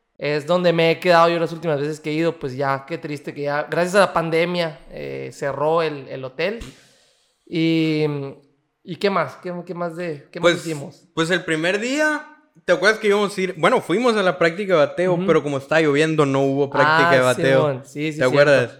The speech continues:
Speaker 1: Sí, sí, sí.
Speaker 2: Que nos dejaron entrar, pero pues no, no andaban los jugadores allá afuera. Y nos fuimos al bullpen, porque ahí sí
Speaker 1: Ajá.
Speaker 2: estaban en Sam Kimbrel, estaban Erod,
Speaker 1: Pomeranz.
Speaker 2: Pomeranz,
Speaker 1: Ajá.
Speaker 2: Porcelo, estaban haciendo bullpen ahí.
Speaker 1: Simón,
Speaker 2: Ya
Speaker 1: sí.
Speaker 2: nos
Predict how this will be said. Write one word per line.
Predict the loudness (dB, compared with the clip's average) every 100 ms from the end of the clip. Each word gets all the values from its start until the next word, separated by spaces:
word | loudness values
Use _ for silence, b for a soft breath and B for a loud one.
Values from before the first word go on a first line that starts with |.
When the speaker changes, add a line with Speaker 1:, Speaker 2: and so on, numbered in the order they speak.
| _
Speaker 1:
Sí, | -6 -4
sí, | -4
sí. | 2
Speaker 2:
Que | 4
nos | 4 2
dejaron | 4 4 4
entrar, | 0 0 2 2 2
pero | 2 2
pues | -2
no, | -2 -4
no | -4
andaban | -4 -2 -2
los | -2 -4
jugadores | -2 0 0 -2 -2
allá | -2
afuera. | 0 0 0 0 -10 _ _ -4
Y | 0
nos | 0 0
fuimos | -2 0
al | -2
bullpen, | 0 -2 0 -2 -2 -4 -4
porque | -2 0
ahí | -2
sí | -2
Speaker 1:
Ajá. | -4
Speaker 2:
estaban | -2 0 0 -4
en | -4
Sam | -4 -4 -6
Kimbrel, | -8 -6 -4 -4 -2 -4
estaban | -6 -6 -4 -4
Erod, | -4 -2 0 -2 -4 -10 _ -6
Speaker 1:
Pomeranz. | -2 0 -2 -4 -6 0
Speaker 2:
Pomeranz, | 2 2 2 2 2 -2
Speaker 1:
Ajá. | -2
Speaker 2:
Porcelo, | -2 -2 0 0 2 0
estaban | 0 0 0
haciendo | -2 -4 -2
bullpen | -2 -2 -2 -2
ahí. | -2 -4 -4
Speaker 1:
Simón, | -4 -4 -2 -2 -2 0
Speaker 2:
Ya | 2
Speaker 1:
sí. |
Speaker 2:
nos | 2